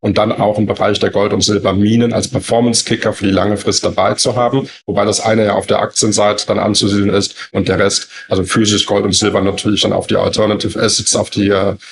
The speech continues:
tra-, nicht traditionellen Anlagegüter geht. Ja, und im Bereich der Goldminen, was man jetzt am, am besten anguckt, ich finde, der Sweet Spot sind die kleineren Produzenten oder die, äh, Unternehmen,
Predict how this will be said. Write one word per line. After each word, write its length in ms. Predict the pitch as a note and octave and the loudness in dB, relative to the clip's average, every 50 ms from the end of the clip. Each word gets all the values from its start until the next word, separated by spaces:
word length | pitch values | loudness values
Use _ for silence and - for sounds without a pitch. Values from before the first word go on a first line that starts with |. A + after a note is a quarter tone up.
| - - _ | -20 -20 _
tra-, 440 | - G2+ G2 G2 G2 - - - - | -2 0 0 0 0 0 -2 0 0
nicht 160 | A#2+ A2+ - - | 0 0 0 0
traditionellen 600 | A2+ G#2+ G2+ - - A2 G2 F#2 F#2+ G2+ G#2+ - | 0 0 0 0 0 0 2 2 2 2 0 0
Anlagegüter 680 | - G#2 G2+ G2 G#2 G2+ G#2 G2 - G#2+ G2 - A2+ | 0 0 0 2 2 0 0 0 0 -2 0 0 -2
geht. 380 | G#2 - - - - - - - _ - - - _ _ - | -2 -2 -2 -2 -2 -4 -6 -10 _ -20 -20 -20 _ _ -2
Ja, 140 | G2+ G2+ | 0 0
und 300 | G#2+ A2 G#2+ G#2 G#2 - | 0 2 0 0 -2 0
im 140 | - G#2+ G2+ | 0 0 2
Bereich 560 | G2 G#2+ F#2+ - G2 G#2 A2 G#2+ - - - | 2 0 0 2 2 2 2 2 0 -2 -2
der 140 | - G#2+ G2 | 0 -2 -2
Goldminen, 560 | - G#2+ G#2 G#2 G2+ - A2 G2+ A2 C3 C3 A2+ G2+ | 0 0 0 0 0 0 0 2 2 2 2 2 2
was 180 | A2+ B2+ - - | 0 0 0 0
man 140 | C3 B2 | 0 0
jetzt 180 | B2 A#2+ - - | 0 0 0 0
am, 220 | C3 A2 A2 G2+ | 0 0 -2 0
am 100 | - A#2 | 0 0
besten 240 | G#2+ A#2+ A2 - A2+ | 0 0 0 0 0
anguckt, 380 | G#2 G#2+ G#2+ G#2 - G#2 G2+ - - - - | 0 0 -2 -2 -2 -4 -4 -6 -14 -6 -4
ich 160 | B2+ B2 - | -4 -2 0
finde, 220 | - D3 C#3+ C3+ A2+ | 0 0 0 2 2
der 100 | G#2+ G2+ | 2 0
Sweet 300 | - - A2 A#2+ A#2+ - | 0 2 0 0 2 0
Spot 280 | - - - A#2 A#2 A2+ A2 - - - - | -2 0 0 0 0 0 -2 -4 -4 -6 -6
sind 420 | - A2+ A#2 A2 A#2 A2 - - - _ _ _ _ | -2 0 2 2 2 0 -2 -6 -8 _ _ _ _
die 300 | - A2 G#2+ G#2+ G2+ - - _ _ _ _ - | -2 0 2 2 0 -2 -6 _ _ _ _ -4
kleineren 580 | - G#2+ G2+ G#2 A2+ C3 C#3 C3+ C#3 C3 A#2+ | 0 2 2 2 2 2 0 0 0 -2 -2
Produzenten 800 | - D3 C3+ C3 B2+ - - A#2+ A#2 A#2+ B2 A#2+ - - B2 A#2+ | -2 -2 -2 0 0 2 2 2 2 2 0 -2 -2 -2 -2 0
oder 220 | - A2 A2+ A#2+ | 0 2 2 2
die, 240 | A2+ A2+ A2+ G#2+ G#2+ | 2 2 0 0 0
äh, 280 | - A2+ G2+ G2 G2+ G2+ | 0 0 2 4 2 2
Unternehmen, 760 | - A2+ A2 - G#2 G2+ G#2 G#2 G#2 G#2+ A2 A2 A2+ A2 - | 2 2 2 2 2 2 2 2 2 2 2 2 0 -2 -4